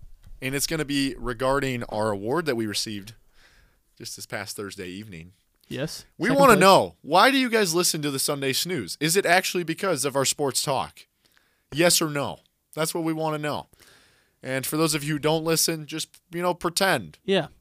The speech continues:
Speaker 1: Well, you wouldn't even be hearing this message because you don't listen.
Speaker 2: Exactly.
Speaker 1: But yeah, just put in, <laughs> put in a good word.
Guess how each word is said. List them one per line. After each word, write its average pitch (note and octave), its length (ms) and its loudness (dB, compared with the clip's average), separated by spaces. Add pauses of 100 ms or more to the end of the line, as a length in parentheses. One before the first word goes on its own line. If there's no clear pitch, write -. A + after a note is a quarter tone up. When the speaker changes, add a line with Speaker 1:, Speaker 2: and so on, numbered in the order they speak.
Speaker 1:
Well, B2 260 -4
you A#2+ 140 -2
wouldn't C3+ 160 -2
even A#2 180 -8
be A2 120 -8
hearing A2 280 -8
this G2 160 -8
message F#2 520 -12
because - 480 -12
you F#2 80 -14
don't F3+ 100 -12
listen. D3+ 140 -4
Speaker 2:
Exactly. D3+ 380 0 (440)
Speaker 1:
But B3+ 240 -2
yeah, B3+ 440 6
just F3+ 260 -10
put - 160 -4
in, C4 400 2
<laughs> - 100 4
put B3 120 4
in B3+ 100 4
a A#3 60 8
good A3+ 240 6
word. G#3 500 8